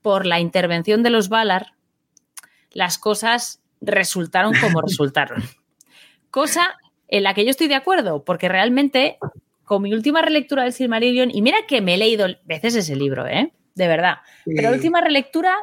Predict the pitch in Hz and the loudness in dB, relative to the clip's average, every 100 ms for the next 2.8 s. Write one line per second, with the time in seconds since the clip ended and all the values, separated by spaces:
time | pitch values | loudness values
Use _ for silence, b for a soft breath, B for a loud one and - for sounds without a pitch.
0 | - - 220 302 403 - _ _ _ _ | -8 -8 -2 0 -2 -6 _ _ _ _
1 | - 233 233 226 220 - 226 302 339 285 | -4 -2 -2 -2 -4 -2 -4 -2 0 0
2 | 233 214 175 143 139 156 147 | 0 0 0 -4 -8 -12 -14